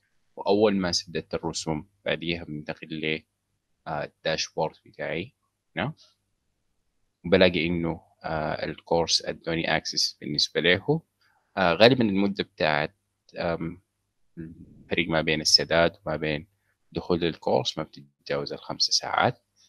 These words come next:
بعديها بقدر إنه أنا أتمتع بكل، آه، الفيديوهات الموجودة في الكورس، الكويزز، و، آم، كل المحتويات بتاعت الكورس.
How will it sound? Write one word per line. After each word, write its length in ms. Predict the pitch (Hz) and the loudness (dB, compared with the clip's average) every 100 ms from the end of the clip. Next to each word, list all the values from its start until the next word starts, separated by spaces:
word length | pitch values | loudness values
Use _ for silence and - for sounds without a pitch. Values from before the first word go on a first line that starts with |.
| _ _ - | _ _ 0
بعديها 280 | 82 90 87 | 0 0 0
بقدر 320 | 87 82 - | -2 -2 -6
إنه 220 | 80 80 | -2 -2
أنا 120 | 78 76 | -2 -4
أتمتع 480 | - - - 76 | -6 -8 -6 -8
بكل، 460 | - - 78 - 78 - _ _ _ _ _ _ | -6 -8 -8 -8 -10 -12 _ _ _ _ _ _
آه، 160 | 78 73 | -4 -4
الفيديوهات 520 | 73 73 78 78 - | -4 -10 -6 -6 -6
الموجودة 320 | 76 73 - | -8 -10 -12
في 100 | - | -14
الكورس، 500 | 67 - 85 82 - | -20 -4 -2 0 -2
الكويزز، 720 | - - 80 78 76 - - - | -10 -10 -6 -4 -4 -6 -6 -10
و، 200 | 73 69 - _ _ _ _ _ 151 | -14 -14 -18 _ _ _ _ _ -10
آم، 280 | - - _ _ _ | -10 -12 _ _ _
كل 180 | 87 80 | -4 -2
المحتويات 640 | 76 78 - 71 71 71 | -4 -6 -8 -4 -4 -4
بتاعت 280 | - 139 - | -6 -12 -12
الكورس. 640 | - - 135 - - - | -20 -20 -16 -14 -12 -14